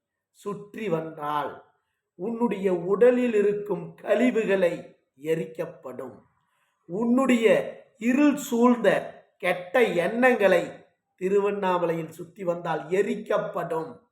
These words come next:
உன்னுடைய முன்னேற்றம் தடைன்னு நீயே நினைக்கிற பார், அதை திருவண்ணாமலை சுத்தி வந்தால் எரித்துவிடும். எதெல்லாம் உன்னால் முடியாது என்கின்றாயோ அதை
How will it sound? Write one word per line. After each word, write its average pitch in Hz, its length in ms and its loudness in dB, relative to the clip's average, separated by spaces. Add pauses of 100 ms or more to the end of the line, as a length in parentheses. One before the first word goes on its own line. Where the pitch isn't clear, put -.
(920)
உன்னுடைய 240 800 2 (760)
முன்னேற்றம் 240 1040 2
தடைன்னு 240 540 2
நீயே 240 360 2
நினைக்கிற 220 420 2
பார், - 600 2 (300)
அதை 170 480 0
திருவண்ணாமலை 196 760 2
சுத்தி - 380 -10
வந்தால் 156 640 -6
எரித்துவிடும். 160 880 -10 (1200)
எதெல்லாம் 262 960 6 (640)
உன்னால் 208 460 2
முடியாது 226 680 4
என்கின்றாயோ 180 1040 0
அதை 175 720 0